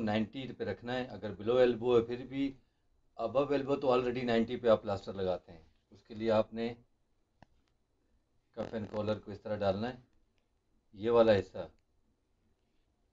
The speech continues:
यूँ लेना है अंदर से wrist के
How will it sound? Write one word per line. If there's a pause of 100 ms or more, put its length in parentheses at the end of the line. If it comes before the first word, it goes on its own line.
(1700)
यूँ
लेना
है
अंदर
से
wrist
के